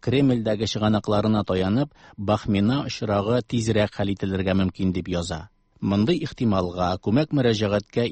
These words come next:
имза куйган кайбер исемнәр дә ишара итә. Мисал өчен,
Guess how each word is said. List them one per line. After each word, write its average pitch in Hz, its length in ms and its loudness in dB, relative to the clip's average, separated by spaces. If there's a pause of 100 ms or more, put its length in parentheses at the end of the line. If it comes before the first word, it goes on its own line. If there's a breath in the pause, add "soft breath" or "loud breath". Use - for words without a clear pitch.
имза 110 300 2
куйган 120 400 0
кайбер 104 340 0
исемнәр 107 560 0
дә 98 160 -2
ишара 95 400 -2
итә. 90 400 -6 (320 loud breath)
Мисал 92 400 -2
өчен, 92 320 -4